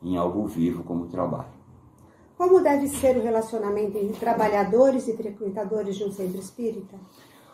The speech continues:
Speaker 1: Os trabalhadores na casa espírita, eles estão lá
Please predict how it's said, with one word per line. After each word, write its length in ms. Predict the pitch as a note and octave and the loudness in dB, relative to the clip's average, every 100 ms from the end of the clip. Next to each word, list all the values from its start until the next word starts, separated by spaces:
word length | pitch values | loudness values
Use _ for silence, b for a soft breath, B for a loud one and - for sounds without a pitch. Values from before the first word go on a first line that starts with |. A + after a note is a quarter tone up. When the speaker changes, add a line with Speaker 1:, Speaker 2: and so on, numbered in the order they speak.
| B - | B -6
Speaker 1:
Os 60 | |
trabalhadores 680 | - A#2 A#2 A2 A#2+ C3 C3 | 0 4 6 6 6 4 4
na 120 | G#2+ | 0
casa 240 | F#2+ F2+ E2+ | -2 -4 -4
espírita, 640 | D#2+ - F#2 D#2 - - - | -10 -2 0 0 -6 -10 -10
eles 280 | F2 F#2+ F#2 | -6 -6 -6
estão 340 | E2+ - E2 D#2+ | -10 -4 0 4
lá 400 | F2 E2 - | 4 2 -4